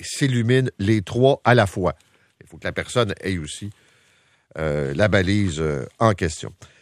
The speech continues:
Rapidement, il y a, euh, le pic en santé mentale qui n'est pas atteint. Le chef de psychiatrie de, du cius de l'ouest de l'île pense qu'il y aura une augmentation du nombre de demandes en santé mentale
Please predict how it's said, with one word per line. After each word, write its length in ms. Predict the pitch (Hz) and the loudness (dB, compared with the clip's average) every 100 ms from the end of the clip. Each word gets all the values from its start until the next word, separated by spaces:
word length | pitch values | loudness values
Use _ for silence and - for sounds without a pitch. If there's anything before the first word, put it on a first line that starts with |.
| _ - | _ -4
Rapidement, 440 | 110 117 101 123 | -2 0 4 4
il 80 | 127 | 6
y 60 | 98 | 4
a, 200 | 95 - | 4 2
euh, 140 | 76 80 | 0 0
le 120 | 87 | -2
pic 220 | 104 131 | 0 0
en 80 | 95 | 2
santé 320 | 85 95 87 | 2 0 2
mentale 420 | 95 82 80 104 87 | 2 2 2 0 0
qui 160 | - | -6
n'est 140 | 82 82 | -4 0
pas 260 | 101 85 | 2 2
atteint. 300 | 80 95 123 123 | 0 -2 -6 -4
Le 380 | 80 80 80 58 | -4 -2 -6 -10
chef 320 | - 135 107 | 0 2 2
de 100 | 87 | -2
psychiatrie 680 | 80 - - 110 90 92 120 - _ _ _ _ _ _ - | -4 -8 0 2 2 -2 -8 -10 _ _ _ _ _ _ -18
de, 800 | 85 101 92 85 78 78 73 71 | -4 0 2 2 2 0 -2 -6
du 140 | 76 78 | -10 -10
cius 760 | - 127 143 110 - - - - - | -6 0 2 0 -6 -12 -18 -20 -14
de 140 | 78 | -4
l'ouest 460 | 82 98 151 135 117 | 0 4 4 4 0
de 140 | 104 | 2
l'île 420 | 104 95 110 123 123 _ _ _ - | 2 2 0 -4 -10 _ _ _ -2
pense 260 | 110 107 | 0 0
qu'il 180 | - 85 | -4 -2
y 100 | 87 | 0
aura 340 | 87 101 92 - | 4 4 4 0
une 140 | 85 | -4
augmentation 580 | 85 98 92 85 120 107 | 0 0 0 0 0 -2
du 140 | 82 | 0
nombre 420 | 95 117 82 - | 2 2 0 -4
de 140 | 71 80 | -4 -2
demandes 420 | 76 117 110 104 | 4 4 4 2
en 120 | 82 | 0
santé 300 | 80 87 92 | 0 0 0
mentale 500 | 85 76 82 87 107 | 0 0 0 -2 -4